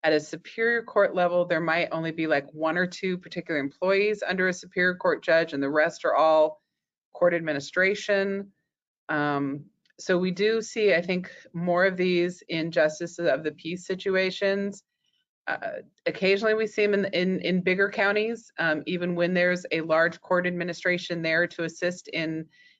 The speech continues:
the overall management, um, operations of the court. But we do see quite a bit of it in the smaller rural courts, um, you know, where they might be out on their own, um, and, uh, sort of that judge is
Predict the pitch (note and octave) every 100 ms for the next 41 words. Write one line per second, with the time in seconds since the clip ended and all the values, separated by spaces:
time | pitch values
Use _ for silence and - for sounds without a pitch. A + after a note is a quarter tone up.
0 | _ D#3+ - E3+ E3+ D#3 D#3+ D#3+ F#3 F#3
1 | G3+ G#3+ G#3+ - - - F#3 F3 F3+ -
2 | E3+ F3+ F#3 F#3+ - G3+ G3 F#3+ F#3+ G#3+
3 | G#3 G#3+ - _ _ _ _ D#3+ E3 F#3+
4 | G3+ G3+ G#3+ G#3 G#3 F#3+ F#3 F3+ F3 E3
5 | D#3+ E3 E3 - E3 E3+ F3+ D#3 D3 D#3
6 | E3+ F#3+ G3 - - G3+ G3+ G3+ - -
7 | _ _ _ - D#3+ D3+ D3+ D3 D3 D3
8 | - D#3+ D3+ D3+ D3+ D#3 D#3+ E3+ C#3 D#3
9 | E3+ D#3+ D3 D#3+ E3+ E3+ F3 F3+ F3 _
10 | C#3+ D3 D3 C3 D#3+ - _ _ _ _
11 | _ _ _ - D#3+ D#3+ D#3 D3+ D3+ D3+
12 | - - _ - D3 C#3 B2 - - -
13 | F3 E3 D#3+ D#3 B2 - D#3 D3+ D#3 C#3+
14 | C#3+